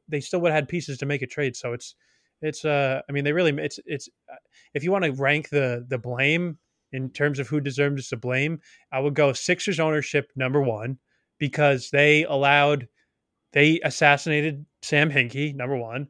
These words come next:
and they allowed the N B A to basically push Brian Colangelo on them. Okay, so Sixers ownership, if you're the owner of the team, you have to take full responsibility. You can't pass it off to,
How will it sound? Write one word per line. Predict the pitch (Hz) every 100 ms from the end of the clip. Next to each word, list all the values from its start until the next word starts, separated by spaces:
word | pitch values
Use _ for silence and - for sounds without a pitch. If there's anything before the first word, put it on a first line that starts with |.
| _ _ _
and | 147 135 127
they | 143 143 147
allowed | 147 143 143 139
the | -
N | 147
B | 139 143
A | 139
to | 135
basically | 131 135 - 143
push | - 151 -
Brian | - 131 135
Colangelo | 131 131 147 135 117 107
on | 110
them. | 110 107 131 - _ 135
Okay, | - 120 131
so | 135 120 - -
Sixers | 180 165 170
ownership, | 160 156 - 139
if | 143
you're | 208
the | 190
owner | 165 185
of | 165
the |
team, | 156 190 170
you | 156
have | 151
to | 143
take | 156 143
full | - 156
responsibility. | 139 - 131 120 120 110 113 - - - -
You | 135
can't | 156 139
pass | 151 147 -
it | 143
off | 131 -
to, | 123